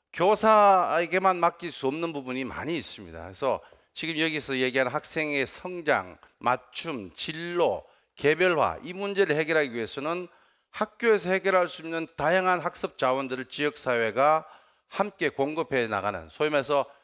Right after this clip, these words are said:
우리가 그걸 마을교육 공동체라는 개념으로 얘기하는데, 그러한 시대로의 변화까지, 그러니까 지금까지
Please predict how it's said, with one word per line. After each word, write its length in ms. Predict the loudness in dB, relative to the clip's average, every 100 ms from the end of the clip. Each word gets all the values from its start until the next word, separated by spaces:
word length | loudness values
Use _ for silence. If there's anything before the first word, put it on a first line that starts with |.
| _ _ -10
우리가 320 | 0 2 2
그걸 180 | -2 0
마을교육 640 | 4 6 6 4 -2 0
공동체라는 640 | 0 0 -2 0 2 2
개념으로 400 | 0 -2 -2 -4
얘기하는데, 720 | -4 -4 -6 -8 -6 -4 -4 -10 _ _ _
그러한 520 | -6 2 4 4 2
시대로의 520 | -2 -8 -2 0 0 -2
변화까지, 560 | -2 -2 0 -2 -4
그러니까 260 | -12 -10 -8
지금까지 640 | -4 -4 0 0 -2 -6